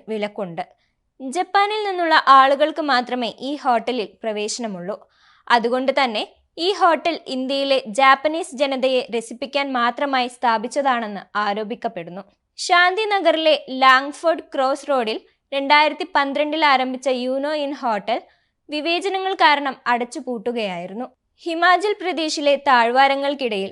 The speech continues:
നോർബിലിംഗ എന്ന പേരിൽ ഒരു കഫേയുണ്ട്. ഇന്ത്യക്കാർക്ക് ഈ കഫേയിലേക്ക് പോകാൻ അനുവാദമില്ല. വിദേശികൾക്കും ചില പ്രത്യേക ആളുകൾക്കും മാത്രമേ ഇവിടെ പോകാൻ കഴിയൂ. മനോഹരമായ പൂന്തോട്ടങ്ങളും ശാന്തമായ അന്തരീക്ഷവും കൊണ്ട്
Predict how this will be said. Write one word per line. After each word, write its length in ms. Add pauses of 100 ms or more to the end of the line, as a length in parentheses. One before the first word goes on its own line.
(140)
നോർബിലിംഗ 720
എന്ന 320
പേരിൽ 460
ഒരു 240
കഫേയുണ്ട്. 600 (720)
ഇന്ത്യക്കാർക്ക് 760
ഈ 140
കഫേയിലേക്ക് 680
പോകാൻ 360 (100)
അനുവാദമില്ല. 680 (760)
വിദേശികൾക്കും 840
ചില 220
പ്രത്യേക 560
ആളുകൾക്കും 640
മാത്രമേ 460 (100)
ഇവിടെ 240
പോകാൻ 500
കഴിയൂ. 380 (580)
മനോഹരമായ 760
പൂന്തോട്ടങ്ങളും 920
ശാന്തമായ 720 (180)
അന്തരീക്ഷവും 720
കൊണ്ട് 260